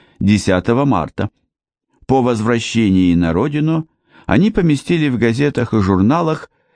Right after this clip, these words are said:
несколько интервью и статей о зарубежных впечатлениях. Первая публикация появилась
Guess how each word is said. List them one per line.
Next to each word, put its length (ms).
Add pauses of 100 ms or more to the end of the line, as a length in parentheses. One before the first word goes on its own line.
(140)
несколько 640
интервью 640
и 220
статей 680
о 120
зарубежных 640
впечатлениях. 840 (800)
Первая 420
публикация 880
появилась 800